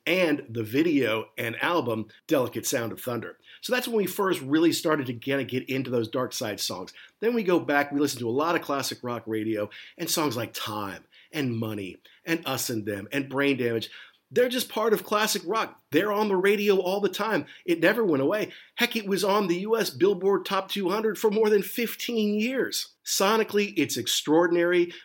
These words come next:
Musically, it's groundbreaking. But you can start to see where divisions might start to be popping up in the band. After Syd Barrett left, and he was really firmly in control of the band, they went through a period of the band figuring it out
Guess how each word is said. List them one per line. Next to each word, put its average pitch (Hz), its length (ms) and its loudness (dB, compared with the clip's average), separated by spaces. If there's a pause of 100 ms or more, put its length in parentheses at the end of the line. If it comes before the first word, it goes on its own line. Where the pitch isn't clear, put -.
Musically, 165 800 0 (320)
it's 147 160 0
groundbreaking. 117 880 0 (160)
But 151 160 -2
you 131 80 -6
can 131 120 -2
start 196 320 0
to 180 60 -2
see 196 380 0
where 147 300 4
divisions 139 640 0
might 147 240 0
start 156 380 -2
to 151 60 -10
be 147 140 -4
popping 180 560 0
up 185 260 -6
in 127 200 -2
the 107 80 -2
band. 95 420 -8 (420)
After 180 380 2
Syd 160 320 2
Barrett 151 420 4
left, 104 460 -4
and 107 140 -6
he 160 160 -8
was 139 180 2
really 139 380 0
firmly 139 420 0
in 113 60 -6
control 143 320 -2
of 113 120 -4
the 107 60 -4
band, 107 220 -4
they 127 80 -2
went 175 180 0
through 226 220 -8
a 208 40 -2
period 147 580 -2 (200)
of 175 140 -6
the 175 60 -2
band 127 580 -2
figuring 143 480 2
it 127 80 0
out 123 260 0